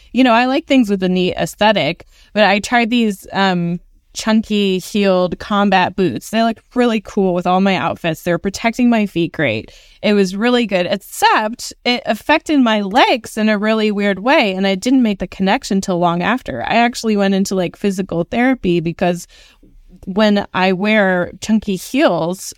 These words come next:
for my shoes, even if they're, like, combat boots, it actually travels up my leg and affects my hips. So I was having these odd hip pains and I never had before. And it turns out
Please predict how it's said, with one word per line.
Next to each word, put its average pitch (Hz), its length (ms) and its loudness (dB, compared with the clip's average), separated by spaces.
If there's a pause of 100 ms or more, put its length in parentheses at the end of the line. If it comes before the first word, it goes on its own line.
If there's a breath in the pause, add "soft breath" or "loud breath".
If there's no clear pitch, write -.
(240)
for 294 240 0
my 175 160 0
shoes, 285 280 -2
even 220 220 0
if 247 100 -2
they're, 226 220 -2
like, 202 160 -4
combat 247 480 -2
boots, 180 400 -4 (320 soft breath)
it 220 220 0
actually 254 600 0
travels 220 520 -2
up 220 120 -2
my 240 200 2
leg 190 400 0
and 190 260 0
affects - 400 -6
my 180 160 -4
hips. - 560 -2 (440 soft breath)
So 214 420 2
I 208 240 0
was 214 140 -2
having 226 340 2
these 214 180 2 (140)
odd 196 340 0
hip 285 460 -4
pains 180 640 -2
and 190 240 2
I 196 160 -2
never 208 300 2
had 208 360 0
before. 170 440 -4
And 175 240 -2
it 180 100 -4
turns 185 340 -2
out 185 360 0